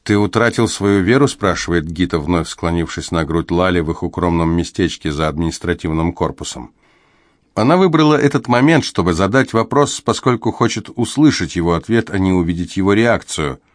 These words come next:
«Почему ты спрашиваешь?» говорит он, поглаживая ее по затылку. «Потому что я думаю, что да, и это меня огорчает». «Значит, ты не утратила?»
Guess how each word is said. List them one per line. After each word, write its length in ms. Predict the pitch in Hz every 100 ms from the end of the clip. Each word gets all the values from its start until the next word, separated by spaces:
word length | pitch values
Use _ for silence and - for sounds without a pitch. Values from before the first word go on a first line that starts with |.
| _ _ _ _ _ _
«Почему 380 | - - 156 151
ты 100 | 92
спрашиваешь?» 720 | - 90 82 - 71 69 -
говорит 400 | 87 80 78 -
он, 260 | 90 80 71 -
поглаживая 640 | 85 85 82 76 76 78
ее 240 | 78 80
по 100 | 73
затылку. 640 | 78 87 80 80 71 - 65 _ _ _ _ _ _
«Потому 320 | _ 87 110
что 180 | 113 110
я 140 | 113
думаю, 300 | 107 113 107
что 260 | 101 - 104
да, 260 | 90 123 92
и 100 | 87
это 260 | 87 87
меня 280 | 90 92 92
огорчает». 720 | 92 95 87 - 98 69 - _ _ _ _ _ -
«Значит, 420 | 76 87 - 82
ты 140 | 98
не 100 | 90
утратила?» 680 | 85 78 90 104 - 107 107